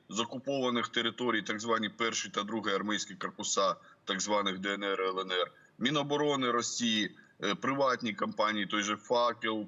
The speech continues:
"Поток", "Русіч". Ну, їх, е, багато. І особ-, я не, не бачу сенсу їх розрізняти. Як знаєте, нас жартують,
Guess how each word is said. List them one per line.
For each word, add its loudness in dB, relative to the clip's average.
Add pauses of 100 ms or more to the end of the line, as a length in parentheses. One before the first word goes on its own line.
"Поток", 0
"Русіч". -2 (460)
Ну, 0
їх, 0
е, 2
багато. 0 (1080)
І 0 (1080)
особ-, -2
я 2
не, 2
не 0
бачу 2
сенсу 0
їх -2
розрізняти. 0
Як 0
знаєте, -2
нас 0
жартують, 0